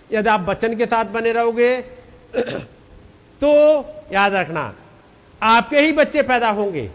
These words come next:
और यदि आपने वचन को नहीं माना तो वो कहते हैं एक सेंटेंस, "इससे आपका परिवार बर्बाद हो जाएगा,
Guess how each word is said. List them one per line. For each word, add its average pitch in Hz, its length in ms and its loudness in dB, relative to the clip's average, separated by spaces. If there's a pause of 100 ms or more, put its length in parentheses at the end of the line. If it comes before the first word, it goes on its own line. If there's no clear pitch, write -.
(960)
और 277 180 2
यदि 262 200 2
आपने 254 360 0
वचन 214 320 -2
को 247 140 -2
नहीं 254 140 0
माना 247 440 -2 (560)
तो 220 80 0
वो 220 80 2
कहते 214 280 2
हैं 220 60 0
एक 214 60 -8
सेंटेंस, 233 500 0 (2250)
"इससे 254 240 2
आपका 285 280 6
परिवार 226 360 4
बर्बाद 170 360 2
हो 196 80 0
जाएगा, 208 400 2